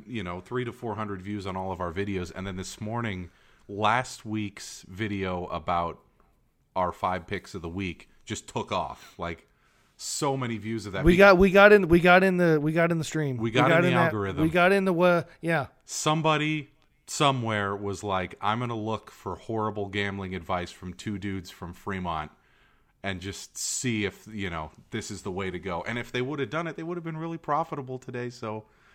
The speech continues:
Speaker 1: keep those, uh, what, what do the kids say? "Rate and subscribe, rate and subscribe."
Speaker 2: Oh, yeah. <laughs>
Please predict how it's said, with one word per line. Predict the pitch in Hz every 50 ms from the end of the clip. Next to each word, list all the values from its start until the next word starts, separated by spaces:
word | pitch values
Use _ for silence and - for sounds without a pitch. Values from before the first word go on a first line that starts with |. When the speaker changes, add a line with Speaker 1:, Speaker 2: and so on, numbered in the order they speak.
| _ _ _ _ _ _ _ _ _ _ _ _ _ _
Speaker 1:
keep | - 165 170 170 -
those, | 175 170 170 165 147 - -
uh, | 165 165 156 156 151 147 143 139 - _ _ _ _ _ _ _ _ _ _ _
what, | - 165 180 165
what | 160 170 185
do | 196
the | 165 185
kids | 185 - 190 185 190 -
say? | 185 175
"Rate | 151 120 131 175 185
and | 214 190
subscribe, | - 226 190 151 - - - 127 101 82 69 60 60 64
rate | 73 90 104 131 -
and | 175 160
subscribe." | - - 185 160 - - - 135 113 87 - -
Speaker 2:
Oh, | 185 214 226 220 185 214
yeah. | 202 175 180 160 - - 190 170
<laughs> | - 190 190 - - 381 - 196